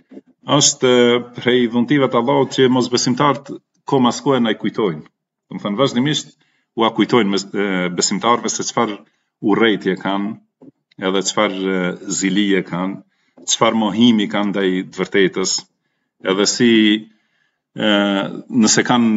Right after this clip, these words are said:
e, mundësi se çka do t'ju kishin bërë muslimanëve, do më thënë këtë, e, e tregojnë vazhdimisht, edhe e kanë mohu të vërtetën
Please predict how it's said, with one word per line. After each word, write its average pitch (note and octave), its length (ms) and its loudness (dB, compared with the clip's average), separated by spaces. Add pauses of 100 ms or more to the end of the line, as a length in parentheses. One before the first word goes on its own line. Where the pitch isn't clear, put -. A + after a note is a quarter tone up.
e, G#2 160 0
mundësi A2 420 4 (480)
se G#2+ 220 0
çka A#2+ 180 2 (460)
do G2 160 -4
t'ju G2 160 -6
kishin G2+ 280 0
bërë F#2+ 200 2
muslimanëve, F#2+ 680 -2 (440)
do G#2 80 -8
më F#2+ 80 -8
thënë G2+ 180 -4
këtë, G#2 320 -4
e, F#2+ 160 -2 (160)
e F#2 100 -6
tregojnë G#2+ 500 0 (120)
vazhdimisht, F#2+ 680 -4 (720)
edhe G#2 320 0
e G#2+ 80 0
kanë A2 240 0
mohu A#2 240 0
të F#2+ 140 -4
vërtetën G#2+ 520 0